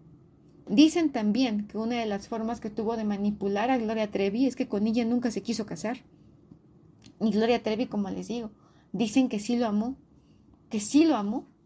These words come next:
y lo defendía hasta las últimas consecuencias. Si yo te ranara las imágenes donde está él esposado y ella, Gloria Trevi, le toca la mejilla cuidándolo e incluso ves cómo sus pies van hacia él,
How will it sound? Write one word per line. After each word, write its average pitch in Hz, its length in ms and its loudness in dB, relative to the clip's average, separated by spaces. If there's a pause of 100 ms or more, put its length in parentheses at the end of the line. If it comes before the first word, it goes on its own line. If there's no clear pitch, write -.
(140)
y 254 120 4
lo 277 120 6
defendía 269 600 0
hasta 302 240 -6
las 247 260 -6
últimas 269 400 -2
consecuencias. 220 880 -8 (520)
Si - 160 -2
yo 277 140 4
te 320 140 4
ranara 240 380 0
las 226 240 -6
imágenes 208 640 -4
donde 196 240 -6
está 240 240 -2
él 240 80 0
esposado 220 720 -4 (320)
y 208 80 2
ella, 240 340 -2 (300)
Gloria 214 380 4
Trevi, 240 500 0 (320)
le 214 140 -2
toca 240 320 -2
la 240 140 -2
mejilla 226 600 -2
cuidándolo 220 760 -2 (400)
e 214 80 -4
incluso 240 400 0
ves 247 160 0
cómo 247 240 0
sus 208 220 -6
pies 220 260 -2
van 233 180 -4
hacia 214 300 -2
él, 226 240 -2